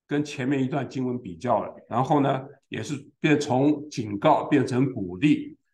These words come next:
然后呢，他作者完全相信不会有人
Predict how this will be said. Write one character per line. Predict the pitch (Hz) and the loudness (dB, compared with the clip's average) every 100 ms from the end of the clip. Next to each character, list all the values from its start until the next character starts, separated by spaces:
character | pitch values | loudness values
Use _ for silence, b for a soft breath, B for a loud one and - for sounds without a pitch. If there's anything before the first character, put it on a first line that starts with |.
| _ | _
然 | 107 127 | 0 2
后 | 151 127 | 4 4
呢， | 117 - - _ _ _ _ _ _ _ _ _ _ | 0 -6 -16 _ _ _ _ _ _ _ _ _ _
他 | 120 127 - - - - _ _ | -2 -2 -4 -18 -20 -20 _ _
作 | - 156 | 4 4
者 | 123 - - | 2 -4 0
完 | 113 165 190 | 2 4 4
全 | - 135 139 | 2 2 2
相 | - 143 139 | 4 2 2
信 | - 120 104 | 0 -2 -2
不 | 120 | -6
会 | 117 - 98 | -4 -2 -2
有 | - | -4
人 | 87 | -12